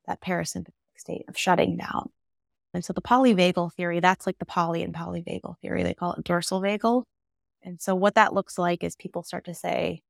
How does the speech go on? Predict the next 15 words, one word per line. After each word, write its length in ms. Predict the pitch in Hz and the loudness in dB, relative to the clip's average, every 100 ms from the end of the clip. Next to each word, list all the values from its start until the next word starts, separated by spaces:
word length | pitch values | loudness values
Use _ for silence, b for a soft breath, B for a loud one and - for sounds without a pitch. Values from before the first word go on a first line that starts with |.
| _ | _
"I 60 | |
feel 180 | - 180 | -4 0
numb. 540 | 175 165 160 - - 170 _ | 2 2 2 0 -4 -10 _
I 60 | |
feel 160 | - 180 | -4 -2
disassociated. 840 | 175 - - 170 165 175 170 165 | -2 -2 -2 -2 0 0 0 0
I 40 | - | -2
don't 160 | 185 | -6
feel 220 | - 185 | 0 2
anything. 440 | 175 175 170 175 170 | 2 0 -2 -4 -2
I 60 | |
don't 160 | 175 180 | -2 -2
wanna 200 | 196 180 | -4 -6
do 300 | 165 190 190 | -2 0 2
anything. 680 | 196 190 196 190 190 185 | 0 0 2 2 2 -4